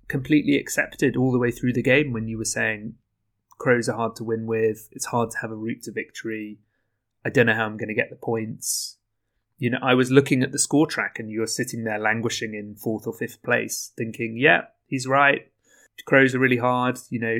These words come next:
good for him for trying a difficult faction." I wasn't thinking, "Hey, he's tricking us. He's," you know, I should have known.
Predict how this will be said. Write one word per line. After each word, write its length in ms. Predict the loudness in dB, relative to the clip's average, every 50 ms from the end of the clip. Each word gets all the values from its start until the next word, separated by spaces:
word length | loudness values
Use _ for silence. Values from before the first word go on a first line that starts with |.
| -4 -4 -2
good 160 | -2 -2 -2
for 80 | -2 -2
him 200 | -2 -2 -2 -4
for 80 | -8
trying 300 | -8 -6 -4 -4 -4 -4
a 40 | -4
difficult 420 | -4 -4 -6 -8 -10 -12 -12 -6 -2
faction." 600 | -2 -2 -2 -2 -4 -2 -2 -2 -2 -6 -10 -18 _ _ _ _ _ 0
I 60 | 2
wasn't 320 | 6 8 8 8 6 4 2
thinking, 320 | 0 0 0 -2 -4 -6
"Hey, 460 | -4 -2 -2 0 2 2 4 2 2 0 -4 -6 -2
he's 200 | 0 0 0 2
tricking 400 | 4 4 4 4 4 2 2 2
us. 440 | 2 0 0 0 0 0 -2 -4 -6 -10 _ _ _ _ _
He's," 280 | -2 0 0 0 -2 -6
you 140 | -10 -10 -10
know, 140 | -10 -10 -14 -16
I 80 | -16
should 240 | -18 -16 -14 -14 -12
have 120 | -14 -14 -14
known. 400 | -14 -12 -12 -10 -12 -12 -14